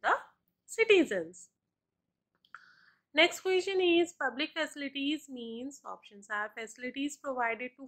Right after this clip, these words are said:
few people only, or facilities provided and benefit can be shared by many people, or people manage situation for living. Answer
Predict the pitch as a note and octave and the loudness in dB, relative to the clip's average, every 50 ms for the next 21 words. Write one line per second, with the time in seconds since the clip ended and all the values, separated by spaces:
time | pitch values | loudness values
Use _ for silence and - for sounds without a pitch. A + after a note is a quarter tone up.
0 | C4+ _ - C#4 D4 D4 - D#4 D#4 D4+ - D#4 D4+ D4+ D4 C#4+ C4+ C#4 C#4+ C#4+ | -20 _ -18 -16 -16 -14 -12 -14 -10 -6 -4 -2 0 0 0 -2 -2 -4 -8 -8
1 | D4 D4+ B3+ A3 G#3+ G#3 G#3 G#3 G#3+ G#3 - B3 A3+ G#3+ - - A#3+ A#3 G#3 B3+ | -8 -8 -8 -6 -6 -4 -4 -6 -8 -10 -12 -14 -14 -14 -16 -18 -20 -20 -18 -16
2 | B3+ B3+ _ - B3 A3+ A3 A3 G#3+ G#3 G3+ A#3 A#3+ A#3+ A#3+ A#3 A#3 G#3+ F#3+ G3 | -16 -18 _ -14 -10 -4 -2 0 0 0 -2 -4 -6 -6 -8 -10 -12 -12 -10 -8
3 | G3+ G3+ G3+ A3 A3+ - D4+ D#4 D4+ _ - C4+ B3 A#3+ A3 B3+ B3+ C4+ C#4 - | -8 -8 -8 -10 -12 -12 -12 -12 -12 _ -14 -14 -14 -14 _ -12 -12 -12 -12 -12
4 | _ _ _ _ _ _ _ _ - - - - B3 A#3+ A#3 A#3 A#3 B3 B3 A#3+ | _ _ _ _ _ _ _ _ -12 -8 -4 0 2 4 6 6 6 4 4 2
5 | - A3 A3 G#3+ G#3 G3+ G3 G3 G3+ A3+ C4 C#4+ C#4 D4 C#4+ C4+ - C#4+ C4+ C#4 | 0 0 0 0 0 -4 -4 -4 -4 -4 -4 -4 -6 -8 -14 -14 -10 -6 -6 -6
6 | C#4 - A3+ A3+ G#3+ G#3 G#3 G3+ - G#3+ G#3 G3+ - A3+ A3+ A3+ A3 G#3+ G3+ G3+ | -6 -6 -6 -8 -8 -8 -10 -12 -16 -20 -20 -18 -14 -14 -12 -10 -8 -8 -8 -6
7 | A3+ C4 C4 - B3 G#3 _ - G3 F#3 F#3+ - G3+ G#3 G3+ _ - D4 D4+ D#4+ | -6 -8 -8 -10 -14 -20 _ -18 -18 -18 -16 -18 -18 -20 -18 _ -12 -10 -6 -2
8 | E4+ G4 G4+ F4+ D#4+ A3 F3+ F#3+ - _ _ _ _ _ _ _ _ _ _ _ | 0 0 2 4 2 2 2 0 -6 _ _ _ _ _ _ _ _ _ _ _
9 | _ _ _ _ _ _ _ _ _ _ _ _ _ G3+ F#3 F3+ F3+ - - | _ _ _ _ _ _ _ _ _ _ _ _ _ _ -20 -20 -20 -14 -6